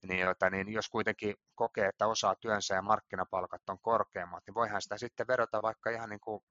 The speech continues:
yleiseen ansiokehitykseen. Kun vähän googlettaa ja katsoo ansiotasoindeksi, niin siellä näkee, että kuinka paljon ansiot Suomessa keskimäärin on noussut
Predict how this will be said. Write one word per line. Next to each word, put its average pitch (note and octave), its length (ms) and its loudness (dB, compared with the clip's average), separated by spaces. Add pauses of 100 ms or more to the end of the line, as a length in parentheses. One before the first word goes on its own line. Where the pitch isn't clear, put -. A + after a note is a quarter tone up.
(180)
yleiseen A2 420 -2
ansiokehitykseen. F2 960 -4 (580)
Kun G2 120 -8
vähän B2 220 4
googlettaa B2 560 4
ja A2+ 40 6
katsoo A#2 360 0
ansiotasoindeksi, A2 1040 -2
niin F#2+ 120 -10
siellä G2+ 220 -2
näkee, A2+ 280 2
että - 180 -4
kuinka G#2+ 280 -4
paljon G2+ 340 2
ansiot G2+ 400 -2
Suomessa F#2+ 420 -4
keskimäärin F#2+ 560 -4
on F#2+ 100 -4
noussut F#2 400 -6